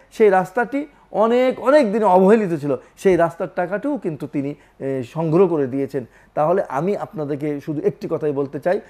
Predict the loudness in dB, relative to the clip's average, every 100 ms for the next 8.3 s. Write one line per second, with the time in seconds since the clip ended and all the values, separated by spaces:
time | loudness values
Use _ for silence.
0 | _ -10 -6 -4 -4 -4 -6 -4 -4 -2
1 | -4 -4 -4 -4 -4 -6 -6 -6 -8 -6
2 | -8 -8 0 2 2 0 -12 _ -4 -4
3 | -2 -4 -6 _ -6 -4 0 0 0 4
4 | 4 4 0 -2 -4 2 4 4 4 2
5 | 2 0 2 -2 -4 -18 -6 -4 -2 -4
6 | -4 -2 -2 -2 -6 -8 _ _ 0 0
7 | 2 2 2 0 -2 -2 -4 -6 _ -2
8 | 2 2 0